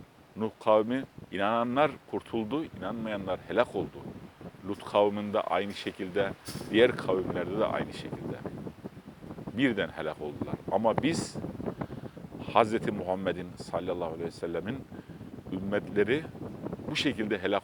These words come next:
olmayacak. Bunu hepimiz bilmemiz gerekiyor. Eğer bilmezsek bu kısım kısım helaklar devam edecek. Biz Müslüman olarak düşünmemiz gerekiyor.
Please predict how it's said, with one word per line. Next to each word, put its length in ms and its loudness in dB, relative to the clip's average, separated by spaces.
olmayacak. 520 2
Bunu 260 2
hepimiz 580 -2
bilmemiz 480 -2
gerekiyor. 440 -10
Eğer 280 2
bilmezsek 640 -2
bu 200 -4
kısım 440 -4
kısım 280 -4
helaklar 500 2
devam 280 2
edecek. 560 -12
Biz 160 -2
Müslüman 440 -4
olarak 320 4
düşünmemiz 520 -4
gerekiyor. 460 -4